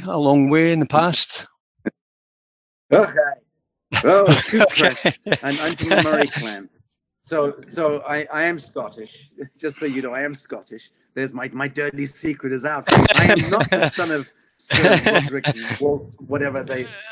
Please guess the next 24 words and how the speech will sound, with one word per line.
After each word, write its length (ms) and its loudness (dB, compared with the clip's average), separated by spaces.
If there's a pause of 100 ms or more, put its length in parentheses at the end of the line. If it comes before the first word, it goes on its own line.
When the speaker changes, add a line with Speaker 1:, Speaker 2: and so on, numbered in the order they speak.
Speaker 2:
they, 140 -4
they, 160 -4 (180)
they 120 0
saying 280 -4
I'm 100 -6
a 60 0
Rockefeller. 480 -6
I 40 -6
wish 200 -4
to 80 -12
God 220 -10
I 80 -10
was. 300 -14 (340)
I, 180 -2
I 40 -4
would 140 -6
so 340 -4
know 200 -4
what 200 -12
to 100 -20
do 120 -6
with 140 -10
the 60 -20
money. 260 -12